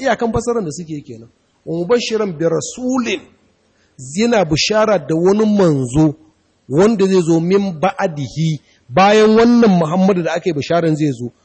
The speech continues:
Sunan wancan manzon na gaba, ismuhu Ahmad. Sai a ce, "To, ayat balan ma ja'ahum bil bayyinati," bayan ya zo mana da bayanin da muka sani,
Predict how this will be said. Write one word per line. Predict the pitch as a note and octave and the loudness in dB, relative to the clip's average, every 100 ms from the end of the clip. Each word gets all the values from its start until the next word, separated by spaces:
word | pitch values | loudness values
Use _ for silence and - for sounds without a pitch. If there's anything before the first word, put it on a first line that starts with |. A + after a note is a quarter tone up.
| _ | _
Sunan | - A3 A#3 | -10 -2 2
wancan | B3 B3 G#3+ | 2 0 -2
manzon | F3 F3 G3+ F3+ | -2 -2 -2 -2
na | A3+ | -2
gaba, | A3 F#3+ A3+ B3+ - _ | 0 2 2 0 -6 _
ismuhu | A#3+ B3 A3+ G3+ E3 F3+ | -6 -4 0 0 2 0
Ahmad. | F3+ F3 D#3+ A#2+ - _ _ _ _ _ _ _ _ _ _ _ _ _ _ _ _ _ _ _ | 0 0 -2 -6 -14 _ _ _ _ _ _ _ _ _ _ _ _ _ _ _ _ _ _ _
Sai | - D#3 | -8 -6
a | C#3+ | -4
ce, | D#3 | -2
"To, | D3 | 0
ayat | D#3+ E3+ D#3 | 0 0 0
balan | F3+ E3 | 0 0
ma | D#3+ | 0
ja'ahum | D#3 F3 D#3 D#3+ | 0 0 0 -2
bil | C#3+ | -2
bayyinati," | D3 E3 D3+ D#3+ E3 D#3 D#3 - _ | 0 0 2 2 0 0 -2 -4 _
bayan | C#3+ E3 F3+ | -2 0 0
ya | F3+ | -2
zo | F3 F#3 | -2 -4
mana | G3 F3 | -6 -6
da | D3 | -8
bayanin | C#3+ D3+ F#3 F#3+ E3+ | -4 0 0 0 -2
da | D3 | -2
muka | F3 E3+ C#3+ | -2 -2 -2
sani, | D#3+ E3 | -2 -2